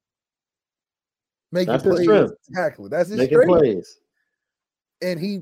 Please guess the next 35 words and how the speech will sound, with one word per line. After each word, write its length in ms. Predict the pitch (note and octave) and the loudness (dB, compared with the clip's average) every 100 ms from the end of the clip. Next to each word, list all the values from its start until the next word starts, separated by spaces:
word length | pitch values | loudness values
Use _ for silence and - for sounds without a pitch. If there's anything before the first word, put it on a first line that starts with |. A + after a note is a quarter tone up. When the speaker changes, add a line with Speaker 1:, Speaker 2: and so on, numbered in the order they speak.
| - | -10
Speaker 1:
and 140 | E3 | -8
he 140 | F3 E3 | -8 -8
made 260 | E3 F3 | -6 -6
those 200 | E3+ E3 | -4 -8
plays 280 | - D#3+ C#3+ | -6 -6 -6
against 220 | C#3 C3+ | -10 -10
S 200 | D3 C#3+ | -8 -10
C, 180 | - C#3+ | -8 -12
and 80 | A#2+ | -10
that's 180 | A2+ C3 | -10 -6
how 200 | C#3 B2+ | -4 -4
I 40 | |
knew 340 | B2+ C3 A#2+ F2+ _ _ _ _ _ - | -6 -8 -10 -14 _ _ _ _ _ -10
we 160 | C3+ | -4
had 300 | C3+ C#3+ C3+ | 0 0 0
something 440 | - D#3 C#3 C#3+ C#3 | -4 -6 -6 -10 -10
there, 320 | D#3 A#2+ - | -10 -12 -18
you 160 | G2+ G#2 | -20 -20
know. 240 | F#2+ F#2+ _ _ _ _ - | -20 -20 _ _ _ _ -6
Speaker 2:
Notre 260 | B2 C3 | 0 2
Dame 220 | C3+ D3 D3 | 4 0 2
fans 280 | C#3+ C3 | 2 2
have 160 | B2+ A2+ | 0 -2
a 40 | |
question 380 | A#2 D3 C3 - | 0 2 2 -2
for 180 | - G#2+ | -4 -4
you, 160 | F#2+ G2 | -2 0
all 120 | A2 | 2
the 40 | A#2 | 4
way 140 | A#2+ | 2
from 160 | A#2+ G#2 | 0 2
Vegas, 400 | B2+ B2 G#2 F2+ | 2 2 -4 -8
bro. 340 | G2+ A2+ C#3+ _ - _ _ _ _ _ _ | -4 -4 -4 _ -20 _ _ _ _ _ _
Speaker 1:
No, 260 | F#3 E4+ F4 | -6 -2 0
no. 260 | C#4+ F4 | 0 -4